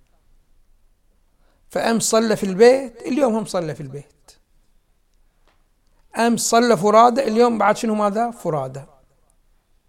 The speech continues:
أمس صلى وما متوجه للص-، في الصلاة بشيء،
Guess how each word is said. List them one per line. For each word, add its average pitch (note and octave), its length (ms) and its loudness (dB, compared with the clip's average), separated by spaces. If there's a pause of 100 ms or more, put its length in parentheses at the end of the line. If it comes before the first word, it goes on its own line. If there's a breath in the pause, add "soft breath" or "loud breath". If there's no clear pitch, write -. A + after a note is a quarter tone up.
(720)
أمس A3+ 380 0
صلى G#3 480 4
وما G#3 320 4
متوجه A#3 580 6
للص-، G3 240 -4
في - 60 -10
الصلاة G3 460 2
بشيء، G#3+ 500 -4